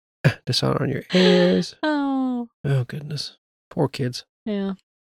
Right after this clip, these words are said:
Speaker 2: Another theory as to why she didn't leave is that she believed she was invincible due to the potions or concoctions she was drinking that was causing her hallucinations and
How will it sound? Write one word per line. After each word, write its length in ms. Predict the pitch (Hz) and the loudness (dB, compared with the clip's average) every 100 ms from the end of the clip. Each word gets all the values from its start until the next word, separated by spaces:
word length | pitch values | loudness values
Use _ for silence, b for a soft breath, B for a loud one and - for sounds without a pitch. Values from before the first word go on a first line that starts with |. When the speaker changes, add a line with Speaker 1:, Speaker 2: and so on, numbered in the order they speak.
| _ _ - | _ _ 0
Speaker 2:
Another 400 | 226 254 302 349 | 4 4 6 4
theory 520 | - 214 208 220 208 | 4 4 4 2 2
as 200 | 185 196 | 0 -2
to 160 | - 170 | -2 0
why 180 | 170 | 2
she 160 | 190 - | 2 2
didn't 320 | 180 170 170 | 0 0 -2
leave 300 | 165 170 185 | -2 -2 -2
is 160 | 180 175 | -4 -2
that 180 | 196 180 | -2 -2
she 180 | - | -4
believed 460 | 185 175 175 185 190 | -2 -2 0 0 -2
she 240 | - 180 | -2 0
was 160 | 165 170 | 0 0
invincible 640 | 170 160 165 170 175 185 | 0 0 0 0 0 0
due 160 | 175 170 | 0 -2
to 120 | 185 | 0
the 120 | 170 | -4
potions 520 | - - 170 - 185 | -4 -2 -2 0 0
or 160 | 113 165 | 2 0
concoctions 1000 | - 175 170 - 151 - - 180 190 - | 0 -2 0 2 2 2 -2 -2 -2 -4
she 120 | 185 | -2
was 120 | 180 | -2
drinking 420 | 185 185 196 202 190 | 0 -2 0 -2 -2
that 200 | 170 - | -6 -10
was 120 | - | -14
causing 340 | - 165 175 180 | -2 -2 0 -2
her 140 | 170 | -2
hallucinations 880 | 175 175 175 170 - - 185 190 185 | 0 2 2 0 -4 -6 -4 -4 -4
and 200 | 202 | -4